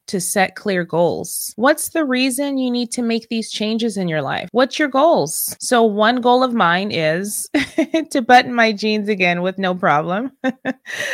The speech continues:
Of course, that's not the only reason, obviously. You know, I wanna be healthy. I wanna feel good. So is your why because you want to save money to buy a house to, or to take vacations every year?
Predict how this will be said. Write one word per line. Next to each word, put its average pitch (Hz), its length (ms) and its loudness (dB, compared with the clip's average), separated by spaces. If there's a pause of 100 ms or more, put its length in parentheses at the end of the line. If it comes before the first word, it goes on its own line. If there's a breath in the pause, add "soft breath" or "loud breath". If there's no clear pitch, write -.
(140 loud breath)
Of 247 200 2
course, 311 240 6
that's 302 160 4
not 262 160 4
the 226 60 2
only 202 240 0
reason, 135 380 -2
obviously. 151 760 -2
You 175 60 -6
know, 165 80 -4
I 180 140 0
wanna 202 260 0
be 262 140 0
healthy. 226 640 0
I 175 60 0
wanna 170 260 -2
feel 247 260 -2
good. 208 600 2
So 190 640 0
is 202 220 0
your 269 140 4
why 220 480 4
because 208 440 -4
you 190 100 -4
want 175 180 -2
to 180 80 -10
save 156 260 -4
money 233 360 -2
to 262 80 -2
buy 269 200 0
a 269 60 -2
house 247 800 -2
to, 175 160 -6
or 208 140 -4
to 190 100 -4
take 180 240 -6
vacations 233 760 -6
every 247 280 0
year? 233 600 -4